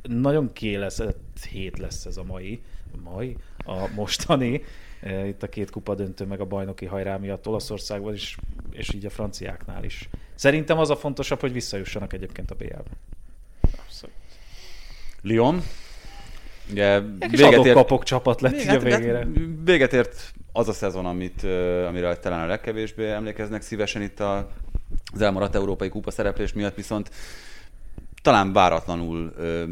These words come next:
Speaker 3: ügyesen, okosan és jól használták föl ezt a
Speaker 1: Kicsit olyan súranó pályásak ők is, mint a Monaco gyakorlatilag. Ö,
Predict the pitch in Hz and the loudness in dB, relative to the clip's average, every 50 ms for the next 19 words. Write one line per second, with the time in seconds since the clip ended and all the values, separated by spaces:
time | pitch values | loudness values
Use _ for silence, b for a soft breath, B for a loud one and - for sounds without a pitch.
0 | 87 - 95 101 90 90 - - 87 87 87 - 85 - - 90 80 80 85 82 | -8 -8 -6 -4 -2 -2 -2 -2 -6 -6 -6 -6 -8 -8 -8 -8 -6 -6 -8 -10
1 | 87 85 - 71 82 82 - - 87 80 - 80 78 - - 78 76 - 82 78 | -12 -14 -12 -12 -10 -8 -6 -4 -4 -4 -4 -6 -8 -8 -8 -8 -8 -6 -6 -8
2 | - - - 85 78 78 - - - 85 85 - 202 - 214 196 - - 190 143 | -8 -8 -8 -6 -6 -6 -6 -6 -6 -4 -4 -4 -2 -2 -2 -2 -2 -2 -2 0
3 | 113 101 101 98 - 104 101 104 98 95 - - - 110 98 - - - - 107 | 0 0 -2 -2 -2 0 0 0 0 -2 -4 -6 -6 -6 -6 -6 -6 -6 -4 -4
4 | 95 - 101 98 95 92 90 85 - 98 92 90 - - - - - - 104 101 | -4 -4 -4 -4 -4 -6 -6 -8 -8 -8 -10 -10 -10 -12 -16 -14 -12 -10 -6 -6
5 | 90 - - 98 95 95 - - - 98 98 104 104 - b b b b b b | -6 -6 -6 -8 -6 -8 -8 -8 -8 -6 -6 -6 -6 -8 b b b b b b
6 | b b 104 104 101 104 104 107 107 107 107 107 | b b -4 -2 0 0 0 0 0 0 0 0